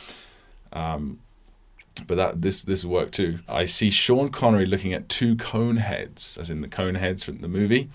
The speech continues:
"and trying to decide if they are real humans or not. Something about them is really not right." So this works really well, very simple. Um, I would, I would po-,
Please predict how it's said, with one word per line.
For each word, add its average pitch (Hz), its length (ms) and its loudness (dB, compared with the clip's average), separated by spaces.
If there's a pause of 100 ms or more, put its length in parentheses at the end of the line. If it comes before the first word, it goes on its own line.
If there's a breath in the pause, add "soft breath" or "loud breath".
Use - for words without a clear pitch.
"and 85 380 -2
trying 101 320 2
to 98 100 -6
decide 90 600 2
if 90 140 -10
they 87 180 2
are 85 260 0
real 110 760 2
humans 107 600 0
or - 140 -8
not. - 300 -12
Something - 360 -4
about 87 280 0
them 87 140 -2
is 82 140 -6
really 90 800 0
not - 560 -10
right." - 540 -10
So 101 100 4
this 110 180 8
works 101 300 4
really 92 160 -2
well, 95 240 6
very 90 160 2
simple. 107 560 4 (320 loud breath)
Um, 87 680 0 (300)
I 92 140 6
would, 95 260 4 (100)
I 101 140 8
would 87 260 0
po-, - 260 -6